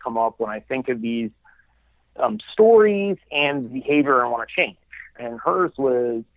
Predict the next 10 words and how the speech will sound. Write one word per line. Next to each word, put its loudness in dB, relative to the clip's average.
shame -4
and -4
guilt. 4
And 0
then 0
the 0
next 0
question -2
after -8
that, -2